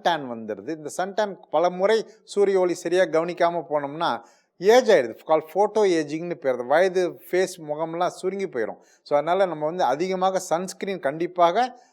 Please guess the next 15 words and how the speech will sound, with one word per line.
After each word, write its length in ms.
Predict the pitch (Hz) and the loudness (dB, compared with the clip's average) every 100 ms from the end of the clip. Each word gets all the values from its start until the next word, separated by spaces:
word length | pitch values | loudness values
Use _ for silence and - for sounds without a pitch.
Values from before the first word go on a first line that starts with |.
| _ 156 | _ 4
உபயோகப்படுத்த 480 | 170 175 147 127 123 | 6 6 4 0 -2
வேண்டும். 300 | 107 101 107 | -4 -6 -12
சன்ஸ்கிரீன் 500 | - 160 185 226 208 | -6 -4 -4 -8 -4
இல்லைன்னாலும் 480 | 190 180 180 185 170 | 0 0 2 2 2
அந்த 140 | 170 | 2
காலத்துல 300 | 165 175 175 | 2 2 0
சொல்லுவாங்க, 640 | 170 160 160 160 160 131 - _ 131 | -4 -2 -2 0 2 0 -4 _ -4
broad 320 | 151 165 175 170 143 | 4 8 8 6 -2
brimmed 300 | 165 170 156 | -4 -4 -2
hat 220 | 123 160 147 131 | 0 0 0 -4
போட்டுக்க 180 | 131 | -4
சொல்லுவாங்க, 480 | 113 131 120 113 110 | -4 -6 -2 -2 -2
அந்த 180 | 110 110 | -8 -6
இவன் 220 | 127 135 | -8 -6
மாதிரி. 300 | 113 98 104 | -6 -4 -6